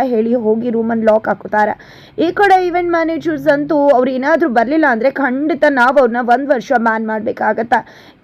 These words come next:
ಅದನ್ನ ಫೇಸ್ ಮಾಡೋಕೆ ರೆಡಿ ಆಗಿರಿ ಅಂತ ಹೇಳಿ ಹೋಗ್ತಾರೆ. ಈ ಕಡೆ ಕಾವೇರಿಯವರು ಹೋಗಿದ್ದೆ, "ಡೋರ್ನ ಓಪನ್ ಮಾಡು ಪುಟ್ಟ, ಅವ್ರು ಬ್ಯಾನ್ ಮಾಡ್ತೀನಿ ಅಂತಿದ್ದಾರೆ, ಯಾಕೆ ನಿನ್ಗೆ ಅರ್ಥ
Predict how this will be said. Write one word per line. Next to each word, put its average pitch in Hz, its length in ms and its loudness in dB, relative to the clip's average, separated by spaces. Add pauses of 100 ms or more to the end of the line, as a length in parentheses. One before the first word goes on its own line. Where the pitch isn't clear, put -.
(140)
ಅದನ್ನ 302 300 0
ಫೇಸ್ 311 360 -2
ಮಾಡೋಕೆ 247 360 0
ರೆಡಿ 247 300 2
ಆಗಿರಿ 233 340 2
ಅಂತ 220 260 0
ಹೇಳಿ 240 340 -4
ಹೋಗ್ತಾರೆ. 214 800 -6
ಈ 208 180 -2
ಕಡೆ 320 320 2
ಕಾವೇರಿಯವರು 302 680 0
ಹೋಗಿದ್ದೆ, 277 400 2
"ಡೋರ್ನ 269 460 2
ಓಪನ್ 269 340 0
ಮಾಡು 294 240 4
ಪುಟ್ಟ, 247 200 -4
ಅವ್ರು 285 200 2
ಬ್ಯಾನ್ 240 300 0
ಮಾಡ್ತೀನಿ 311 420 0
ಅಂತಿದ್ದಾರೆ, 269 480 0
ಯಾಕೆ 285 340 2
ನಿನ್ಗೆ 285 180 -2
ಅರ್ಥ 240 200 0